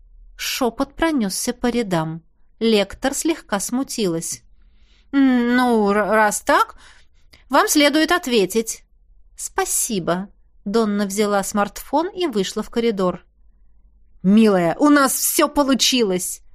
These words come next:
объявил Дугал. «Флетчер, вернее, его адвокат, идет на сделку». «Вот как?» Она не торопилась радоваться.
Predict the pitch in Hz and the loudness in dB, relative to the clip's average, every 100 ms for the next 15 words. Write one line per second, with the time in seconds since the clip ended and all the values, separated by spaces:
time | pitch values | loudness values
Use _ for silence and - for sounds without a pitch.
0 | - _ _ 220 196 196 190 185 175 175 | -20 _ _ -8 -2 -2 0 0 0 -2
1 | 151 151 147 - - - 370 339 330 - | 0 -2 -4 -8 -16 0 2 2 0 0
2 | 226 226 220 233 226 220 220 214 196 220 | 2 2 2 2 2 2 2 2 2 0
3 | 254 254 285 226 220 208 226 226 214 269 | 0 0 2 2 2 2 0 0 0 0
4 | 196 170 185 175 180 _ _ - _ _ | 0 -2 -2 -2 -4 _ _ -20 _ _
5 | _ - 294 277 311 - 349 - - - | _ -6 0 0 0 -2 -4 -4 -20 -20
6 | - _ _ - _ - 240 226 220 214 | -20 _ _ -20 _ -4 0 2 0 0
7 | 220 220 214 190 185 214 180 165 160 - | -2 -2 -2 -4 -4 -4 -4 -6 -8 -10
8 | 165 160 | -10 -12